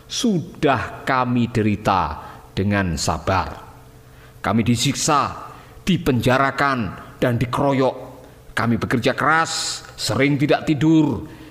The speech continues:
dan sering pula tidak mempunyai makanan. Dengan berlaku tulus, bijaksana, sabar, dan baik hati, kami menunjukkan bahwa kami adalah hamba Allah."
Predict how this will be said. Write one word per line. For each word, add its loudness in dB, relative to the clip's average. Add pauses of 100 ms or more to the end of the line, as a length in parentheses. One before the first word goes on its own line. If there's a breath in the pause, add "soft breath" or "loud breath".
(120)
dan 0
sering 2
pula 2
tidak 2
mempunyai 0
makanan. 0 (1000 loud breath)
Dengan 2
berlaku 0
tulus, -2 (160)
bijaksana, -2 (100)
sabar, 2
dan 0
baik 2
hati, 0 (560 loud breath)
kami 2
menunjukkan 2 (1000)
bahwa 2
kami 0
adalah 2
hamba 2
Allah." -2